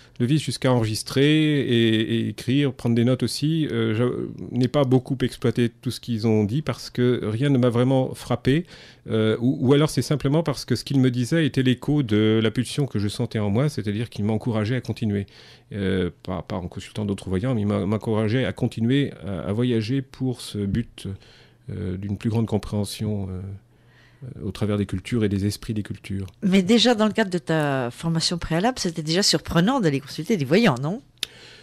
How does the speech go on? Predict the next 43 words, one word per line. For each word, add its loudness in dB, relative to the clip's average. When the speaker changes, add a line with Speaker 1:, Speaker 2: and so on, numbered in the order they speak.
Speaker 1:
Oui, 10
oui, 10
mais 6
là 8
j'avais 4
déjà, 2
euh, -4
avec, -4
euh, 0
l'expérience -2
du -4
candomblé -2
et -6
de, -4
de -2
ce -4
marabout 0
Diola, 2
euh, -2
j'avais 0
déjà 0
été -2
vacciné. 2
Là, 0
cette -8
fois, -4
je, -4
Speaker 2:
J'étais 2
ferré, 0
on -8
peut 2
Speaker 1:
oui, 6
Speaker 2:
dire. 4
Speaker 1:
là 4
j'étais 2
pris, -2
oui, 0
ils -6
m'ont, -4
ils -8
m'avaient -4
attrapé. -4
Euh, -2